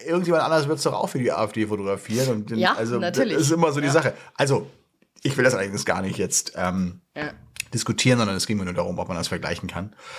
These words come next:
Speaker 1: Ähm, du machst ja da, äh, Porträts und so weiter. Ja, also,
Speaker 2: Ja.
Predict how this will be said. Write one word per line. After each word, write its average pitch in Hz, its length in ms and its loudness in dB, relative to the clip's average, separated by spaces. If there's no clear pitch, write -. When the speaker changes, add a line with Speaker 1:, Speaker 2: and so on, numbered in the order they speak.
Speaker 1:
Ähm, 92 540 4
du 92 80 -2
machst 95 220 2
ja 110 60 6
da, 92 460 2
äh, - 40 -6
Porträts - 760 -4
und 87 420 -6
so 87 140 -8
weiter. 92 300 -4
Ja, 90 500 -8
also, - 100 -12
Speaker 2:
Ja. 165 120 -2